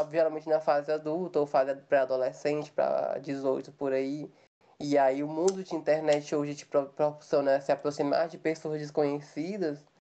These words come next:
aonde você conhece alguém que de alguma forma tem algo em comum contigo, mas aí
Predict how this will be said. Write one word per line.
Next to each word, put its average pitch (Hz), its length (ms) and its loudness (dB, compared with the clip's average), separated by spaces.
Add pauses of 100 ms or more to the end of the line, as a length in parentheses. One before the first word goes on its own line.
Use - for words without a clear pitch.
(320)
aonde 139 420 2
você 139 960 -2 (560)
conhece 175 460 2
alguém 208 260 -2
que - 100 -16
de 185 120 2
alguma 180 280 2
forma 208 300 0
tem 196 180 2
algo 214 180 4
em 190 60 0
comum 185 300 0
contigo, 170 720 -4
mas 156 320 2
aí 165 440 -2